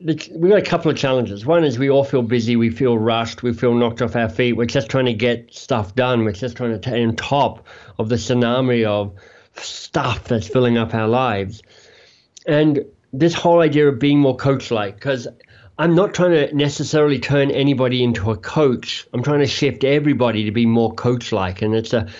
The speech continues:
subtle distinction, but an important one. Part of it is to actually start going, "Okay, so why do I love to give advice so much?"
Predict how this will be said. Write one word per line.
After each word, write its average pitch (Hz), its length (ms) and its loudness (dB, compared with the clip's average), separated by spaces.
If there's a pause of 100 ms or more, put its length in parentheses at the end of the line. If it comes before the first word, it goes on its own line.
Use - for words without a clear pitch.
subtle 147 400 2
distinction, 123 540 -2
but 107 120 -2
an 113 60 0
important 117 480 0
one. 98 280 -6 (640)
Part 190 220 0
of 190 80 2
it 143 80 2
is 120 100 -8
to 139 100 -4
actually 127 280 -6
start 120 320 -4
going, 123 400 2
"Okay, 135 300 0
so 131 440 0 (520)
why 170 320 2
do 151 420 4
I 120 160 -2
love 123 340 0
to 123 100 -2
give 117 180 0
advice 120 380 -2
so 104 180 -2
much?" 92 420 -6